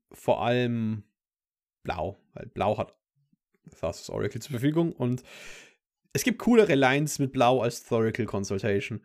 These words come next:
<laughs> Wenn man in, zumindest in Mono ist. Man kann auch selbst da in, äh, Innovationen reinbringen. Was ich als kleinen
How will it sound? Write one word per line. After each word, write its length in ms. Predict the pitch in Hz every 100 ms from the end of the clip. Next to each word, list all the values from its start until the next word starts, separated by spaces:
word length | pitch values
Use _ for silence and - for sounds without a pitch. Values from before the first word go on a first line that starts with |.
| _ - - -
<laughs> 1300 | - 135 - 139 202 - 143 - 147 - - - -
Wenn 140 | 127
man 140 | 117 107
in, 100 | 113
zumindest 380 | 123 113 - -
in 80 |
Mono 240 | 107 104 104
ist. 140 | 98
Man 100 | 117
kann 160 | - 147
auch 120 | 143
selbst 540 | - 104 101 - -
da 80 | -
in, 180 | - 110
äh, 800 | 110 123 113 104 104 92 - -
Innovationen 420 | 104 98 110 104
reinbringen. 360 | 98 98 95 104 - - - - - -
Was 320 | - - -
ich 360 | 202 269 - -
als 460 | - 135 127 - - _ _ _ _ _ _ - -
kleinen 880 | - 135 113 202 220 208 202 180